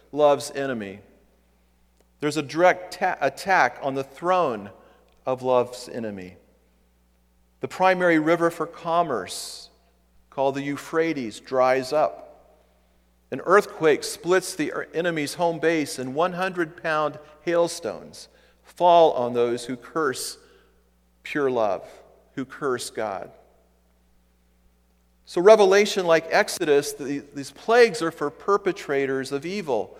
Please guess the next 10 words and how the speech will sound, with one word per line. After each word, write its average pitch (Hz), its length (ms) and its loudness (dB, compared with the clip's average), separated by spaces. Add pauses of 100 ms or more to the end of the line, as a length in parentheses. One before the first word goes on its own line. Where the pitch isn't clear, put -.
(240)
those 190 340 4
who 180 120 -2
willingly 180 500 0
give 165 240 -2
themselves 160 600 -2
over 151 560 0 (920)
to 170 260 -4
evil, 165 600 -8 (540)
to 160 140 -6
darkness. 135 960 -2